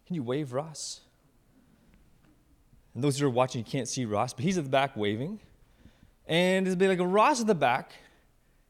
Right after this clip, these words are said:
saying to his, his, his followers, people around him, "You see this building? It's gonna,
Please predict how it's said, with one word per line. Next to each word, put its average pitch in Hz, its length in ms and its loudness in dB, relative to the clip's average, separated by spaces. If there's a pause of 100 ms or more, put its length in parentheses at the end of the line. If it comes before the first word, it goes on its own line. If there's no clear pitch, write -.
(120)
saying 220 400 2
to 175 80 -2
his, 185 320 2
his, 202 240 -2 (160)
his 202 140 -2
followers, 107 760 -4 (140)
people 165 220 -4
around 131 240 0
him, 147 160 -4 (540)
"You 139 60 -4
see 202 140 2
this 180 140 -2
building? 185 400 -2 (1200)
It's - 100 -16
gonna, 123 220 -6